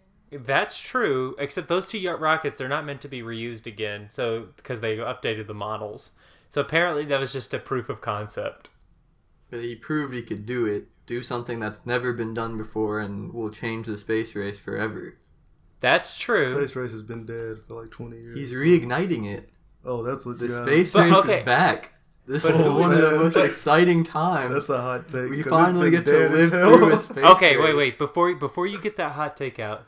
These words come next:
Speaker 1: who is racing with him?
Speaker 2: Other private companies. He's the first one. Bezos has his own private company trying to get to Mars. I know some other people do. I don't, I don't remember
Speaker 1: Oh,
Speaker 2: all their
Speaker 1: if,
Speaker 2: names. I know
Speaker 1: if,
Speaker 2: Bezos for sure. And Elon Musk has beat him, but they're still gonna try.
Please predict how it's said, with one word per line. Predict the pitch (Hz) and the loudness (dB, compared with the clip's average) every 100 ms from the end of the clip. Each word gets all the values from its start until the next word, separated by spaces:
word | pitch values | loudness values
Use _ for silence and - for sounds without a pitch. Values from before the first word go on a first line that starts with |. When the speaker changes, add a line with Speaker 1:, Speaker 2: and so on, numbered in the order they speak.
| - | -8
Speaker 1:
who | 175 190 | -4 -4
is | 156 139 | -4 -6
racing | 131 135 - 107 | -8 -8 -10 -12
with | 104 101 | -12 -14
him? | 113 - 117 _ _ _ _ _ _ _ _ _ _ _ - | -16 -18 -20 _ _ _ _ _ _ _ _ _ _ _ -6
Speaker 2:
Other | 175 180 175 | 0 0 0
private | 175 185 175 160 | -2 -2 -2 -4
companies. | 185 208 190 143 127 120 | -4 -6 -6 -8 -10 -10
He's | 180 | -8
the | 175 | -8
first | 175 180 180 | -2 -2 -2
one. | 185 196 175 123 | -4 -4 -6 -6
Bezos | 123 139 151 156 156 | -6 -6 -2 -4 -2
has | 160 147 | -4 -4
his | 139 | -6
own | 135 147 | -10 -10
private | 156 131 123 120 | -8 -6 -6 -10
company | 143 123 127 120 | -12 -12 -14 -14
trying | 127 123 | -12 -12
to | 117 | -10
get | 123 - | -12 -12
to | |
Mars. | 117 110 113 113 113 - _ _ _ - | -14 -12 -10 -10 -12 -16 _ _ _ -8
I | 113 | -6
know | 127 156 | -4 -6
some | 151 127 | -6 -6
other | 143 127 | -4 -6
people | 120 117 117 | -8 -12 -10
do. | 117 113 | -8 -6
I | 113 | -6
don't, | 123 - - | -10 -12 -16
I | 120 | -14
don't | 131 | -12
remember | 131 127 | -8 4
Speaker 1:
Oh, | 143 127 127 | 6 6 2
Speaker 2:
all | |
their | 139 | -2
Speaker 1:
if, | 120 | -2
Speaker 2:
names. | 123 120 110 | -6 -10 -10
I | 110 | -4
know | 151 | -2
Speaker 1:
if, | 131 | -2
Speaker 2:
Bezos | 147 139 123 - | -2 -4 -8 -10
for | 110 | -12
sure. | - 143 123 110 - _ - | -6 -4 -4 -6 -14 _ -16
And | 127 139 | -12 -6
Elon | 170 170 | -4 -2
Musk | 180 185 175 | -4 -4 -6
has | 139 | -6
beat | 175 214 | -6 -6
him, | 139 120 | -6 -8
but | 123 | -6
they're | 151 | -6
still | 160 165 | -4 -6
gonna | 160 131 | -4 -6
try. | - 151 165 156 | -6 -4 -4 -4